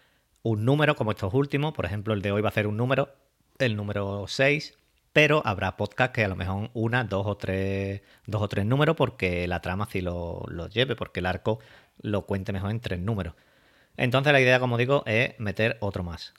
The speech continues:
¿Quién sabe si vamos a alcanzar con el cómic a la serie? Porque la serie se estrena en junio, la tercera temporada, y de aquí a junio quizá nos hayamos comido ya el cómic de The Voice.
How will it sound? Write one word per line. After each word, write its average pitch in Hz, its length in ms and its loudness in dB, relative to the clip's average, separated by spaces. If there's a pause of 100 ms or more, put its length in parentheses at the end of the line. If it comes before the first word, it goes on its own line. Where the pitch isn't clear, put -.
(600)
¿Quién 131 240 2
sabe 127 460 2
si 120 100 0
vamos 104 240 0
a 113 60 0
alcanzar 107 760 -2 (220)
con 90 480 -6
el 87 180 -8
cómic 104 500 -4 (120)
a 101 140 -2
la 90 160 -6
serie? 117 600 -2
Porque - 240 -10
la 85 120 -6
serie 95 200 -4
se - 60 -6
estrena 104 280 -4
en 95 80 -6
junio, 113 380 -4
la 110 120 -2
tercera 98 280 -4
temporada, 95 560 -4 (420)
y 113 140 -2
de 95 80 -2
aquí 87 180 -4
a 95 60 0
junio 117 400 -4
quizá 90 320 -4
nos 98 140 0
hayamos 101 260 -2
comido 95 260 -4
ya 90 200 -6
el 92 100 -8
cómic 98 400 -6
de 95 140 -4
The 85 80 -6
Voice. 123 400 -4